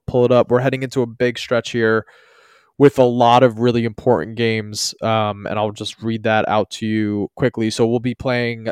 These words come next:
Salzburg, both legs, uh, in the Champions League. Uh, we are also playing Roma, Atalanta, Frosinone, who've,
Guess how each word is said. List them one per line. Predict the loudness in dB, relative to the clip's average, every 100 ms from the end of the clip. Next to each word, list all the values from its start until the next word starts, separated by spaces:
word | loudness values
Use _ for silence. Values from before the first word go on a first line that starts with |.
| -10
Salzburg, | -4 2 4 4 4 4 4 2
both | 4 4 4
legs, | 2 2 0 -8 -14 _ _ _ _ _ 4
uh, | 6 8 8
in | 6
the | 2
Champions | 2 2 -2 -6 -2
League. | -2 -2 -8 _ _ 0
Uh, | 2 4 4
we | 6
are | 6 8
also | 6 6 2
playing | 2 -4 -4 -2
Roma, | 2 2 2 -4 -6 _ _ -10
Atalanta, | -6 -2 -2 -2 0 0 0 -4 _
Frosinone, | -2 0 0 -4 -2 -2 -2 -4 -4
who've, | -6 -8